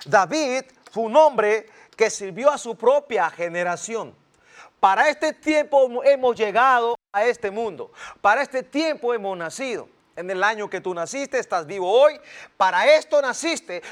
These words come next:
para servir al Señor, para que ser-, seas un siervo fiel, un siervo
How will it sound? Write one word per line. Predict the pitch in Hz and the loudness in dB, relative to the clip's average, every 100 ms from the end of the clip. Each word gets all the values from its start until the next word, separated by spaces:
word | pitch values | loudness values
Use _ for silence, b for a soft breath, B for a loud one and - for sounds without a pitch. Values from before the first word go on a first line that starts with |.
| B | B
para | 214 202 | 4 4
servir | - 202 190 311 | -2 -2 2 2
al | 277 | 2
Señor, | - 247 233 151 - B B - | 0 -4 -4 -6 -10 B B 0
para | 226 220 | 2 2
que | 214 | -4
ser-, | 254 269 240 226 | -2 -2 -4 -10
seas | - 262 277 240 | -4 -2 0 -2
un | 233 | -10
siervo | - 294 311 311 311 - _ _ | -2 2 4 4 4 2 _ _
fiel, | - 240 240 147 - b b b | -6 0 0 -2 -14 b b b
un | 294 294 | -4 -4
siervo | - 285 302 208 185 | -2 2 2 0 -6